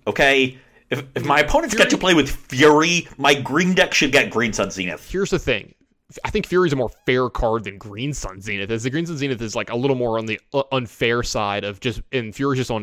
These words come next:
Speaker 2: the very, very good side of fair.
Speaker 1: <laughs> They were Green Sun Zenith thing for Wild Nacatl, Tannen.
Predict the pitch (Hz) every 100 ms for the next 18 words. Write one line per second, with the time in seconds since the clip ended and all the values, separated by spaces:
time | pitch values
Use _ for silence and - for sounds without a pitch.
0 | 95 123 110 117 120 104 101 101 - 110
1 | 110 - 98 90 - 151 113 98 95 -
2 | _ - - - 202 294 - 196 220 202
3 | 180 185 175 175 - 123 104 156 165 160
4 | 123 120 110 98 - 127 123 123 120